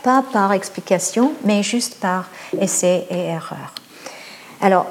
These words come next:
chaque session commence avec le style miroir. La personne est là et, euh, le Père Noël imite ce qu'ils font. Euh,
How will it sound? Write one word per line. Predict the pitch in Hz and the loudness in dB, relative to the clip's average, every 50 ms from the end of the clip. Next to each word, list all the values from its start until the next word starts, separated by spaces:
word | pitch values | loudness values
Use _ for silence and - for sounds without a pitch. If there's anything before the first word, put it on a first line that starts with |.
| - - | -8 -8
chaque | - - - 262 294 - - | -6 -2 -2 -2 -2 -2 -6
session | - - - 208 - - - 233 240 254 311 302 - - | -4 -2 -2 -2 -2 -2 -2 0 0 0 0 -2 -4 -2
commence | - 208 202 202 214 247 294 294 - - - | 0 2 2 4 2 2 2 0 -2 -2 -2
avec | 202 190 185 185 185 180 180 180 - | -2 -2 0 0 0 0 0 -4 -6
le | 185 175 | -6 -6
style | - - - - 208 202 190 180 - | -6 -6 -4 0 0 0 0 0 0
miroir. | 190 185 190 185 180 - 175 165 175 208 294 320 170 147 156 160 - | 0 2 2 0 0 0 -2 0 0 0 2 2 0 0 0 -2 -4
La | 175 | -6
personne | 170 - - 175 - - - - 196 202 208 196 | -4 -4 -4 -4 -2 -2 0 0 2 2 2 2
est | 165 165 | 2 2
là | 170 165 175 202 247 285 302 - - - - - 277 214 - - - - | 2 2 2 2 2 2 0 -2 -8 -12 -10 -12 -12 -14 -16 -20 -4 0
et, | 190 180 180 180 180 180 180 180 180 - - - - 190 185 - | 4 4 6 6 4 4 2 -2 -6 -14 -18 -18 -16 -16 -6 -2
euh, | 185 180 175 175 - 135 - - - - - - - | 0 2 2 2 0 0 -2 -8 -14 -18 -18 -12 -8
le | - 196 | -8 -8
Père | - - 254 254 | -4 -2 -2 0
Noël | 247 240 208 208 208 220 226 - - - - | 2 2 2 2 2 0 0 -4 -10 -2 -2
imite | 240 220 226 247 269 269 | 0 2 2 0 -2 -2
ce | - - - - - | -8 -10 -10 -10 -10
qu'ils | - - 214 180 | -6 -6 -6 -6
font. | - - - 160 185 269 - - - - - - - - - - - - - - - - - | -6 -6 -4 -4 -4 -4 -6 -12 -18 -18 -18 -16 -14 -14 -14 -14 -16 -16 -18 -20 -8 0 2
Euh, | 180 175 175 | 4 4 4